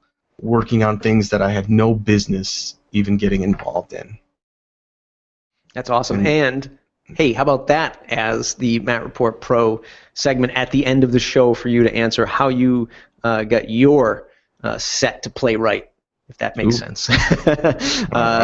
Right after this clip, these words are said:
Speaker 1: right.
Speaker 2: uh, and how you found that early on. Uh, for folks who are pro listeners, you will obviously have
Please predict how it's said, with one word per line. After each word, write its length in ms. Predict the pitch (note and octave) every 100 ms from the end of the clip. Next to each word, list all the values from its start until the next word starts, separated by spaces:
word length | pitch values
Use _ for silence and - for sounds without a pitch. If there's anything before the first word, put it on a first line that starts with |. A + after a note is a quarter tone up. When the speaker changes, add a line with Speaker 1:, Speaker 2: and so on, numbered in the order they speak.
| A2+
Speaker 1:
right. 120 | A2+ - -
Speaker 2:
uh, 340 | B2+ A#2 A2 A2+ -
and 160 | A#2
how 180 | G#2 A#2
you 140 | A#2
found 240 | A2+ A2+ A2
that 100 | A2+
early 260 | A#2 A2+ A2+
on. 300 | A2+ A2+ A2+ - - - -
Uh, 120 | A2+
for 140 | G#2+ A#2
folks 260 | C#3 B2+
who 180 | C3 A#2+
are 460 | A#2 A#2+ A#2 A#2 - _ -
pro 300 | B2 A#2+ A#2
listeners, 540 | A#2+ C3+ F#3 A3+ -
you 200 | B2+ A2
will 240 | G#2 G#2 - -
obviously 400 | C#3+ A#2+ - A#2
have 160 | -